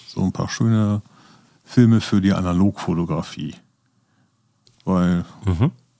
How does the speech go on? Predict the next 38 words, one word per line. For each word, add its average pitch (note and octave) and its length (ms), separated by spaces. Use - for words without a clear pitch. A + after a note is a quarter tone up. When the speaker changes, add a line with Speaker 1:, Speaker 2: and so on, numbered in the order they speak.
Speaker 1:
die F#2+ 140
werden F#2 200
auch F#2 220
immer F2 360
teurer F#2 500
und E2+ 160
tralala F2+ 460
und E2+ 360
Speaker 2:
Ja. C3+ 140
Speaker 1:
da F2+ 140
so F#2+ 100
ein F2 80
paar - 180
Exoten - 560
vielleicht D#2 520
mal. - 340
So F2+ 260
ein - 100
paar - 220
spannende D#2+ 580
Filme, D#2+ 460
so F2+ 180
ganz F2 260
hochempfindliche F2 1300
und F2+ 200
was F2 120
es E2 100
da E2 140
nicht E2 240
alle D#2 160
gibt. - 420
Speaker 2:
Ja. D3 280
Speaker 1:
Das G#2 180
wäre E2+ 180
ja E2 100
auch F2 100
nochmal D#2 220
spannend. - 560